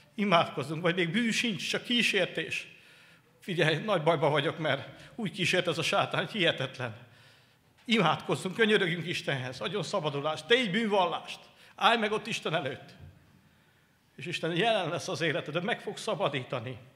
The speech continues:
Mondd el neki, hogy milyen bűnökkel küzdesz.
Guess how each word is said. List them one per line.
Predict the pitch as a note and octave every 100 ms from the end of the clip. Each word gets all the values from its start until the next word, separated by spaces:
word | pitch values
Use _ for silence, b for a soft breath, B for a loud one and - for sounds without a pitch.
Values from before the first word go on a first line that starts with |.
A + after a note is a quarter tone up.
| _ _ _ _ _ _ _ _ _ - _ _ _ _ _ _ _ _
Mondd | F#3+ G#3 F3
el | D3 B2
neki, | C3 B2 - A#2 - - b b b b _
hogy | - D#3+
milyen | D3+ C3
bűnökkel | C#3 D3 B2+ - C3 -
küzdesz. | C#3 A2+ D3+ - - -